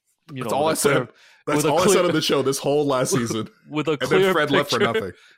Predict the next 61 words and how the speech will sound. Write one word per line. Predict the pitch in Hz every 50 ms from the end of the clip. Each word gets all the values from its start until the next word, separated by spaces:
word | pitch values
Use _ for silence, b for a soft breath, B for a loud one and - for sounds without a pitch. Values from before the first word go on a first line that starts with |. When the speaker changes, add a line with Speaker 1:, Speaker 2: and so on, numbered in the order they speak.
| B -
Speaker 1:
with | 139 143 151
a | 139
clear | - - 175 170 170 165
picture | - - 170 147 - - 160 151 139
of, | 123 104 117
like, | 113 104 101 92
what | 104 107 110 101
direction | - 104 101 98 95 - - 101
you're | 92 90 87
going. | 101 101 110 - _ _ 156
Yeah, | 190 165 113
it's | - -
the | 131
same | - - 208 220 214
stuff | - - 208 202 185
as | 143 131
last | 160 135 151 147 - - -
year. | - _ _ _ _ _ _ _ _ _ _ _
Speaker 2:
Yeah. | 139 113 95 90 87 - _ _ _ _ -
Well, | 135 113 110
I | 107
mean, | 104 120 113 110
that's | 127 127 -
'cause | - 139 131
they | 131
don't | 127 131 127 123 - -
really | 113 123 131 127
make | 110 110 104 -
trades, | - 110 107 92 87 - -
so | - 95 87 90 B B B B B B
the | 240
Speaker 1:
No. | 262
Speaker 2:
team | - 123 120 110 113
kinda | - 117 107 107
just | 107 101 101 107
looks, | 107 104 -
looks | 110 110 107 - 110
what | 101
it | 92 87
is. | 98 98 92 73
Speaker 1:
No, | - - - 170
you | 143 160 190
zoom | 175 - 240 254 262
out | 262 254 262 -
from | - 220 202 202
since | 190 - 214 214 214 -
the | 208 175
Tampa | - 185 202 208 - -
season. | - - 107 95 92 101 95 92 92 98 120 127
I | 135
mean, | 156 156 156
I | 156 151
guess | - 190 196 -
they | 190 160
had | 151 135
a | 120
good | 104 110 107 -
season | - 110 104 104 101 -
coming | - 104 98 95 92
back | 95 92 92 92 - _ b b b b b b b b b b b b _ _
to | - 214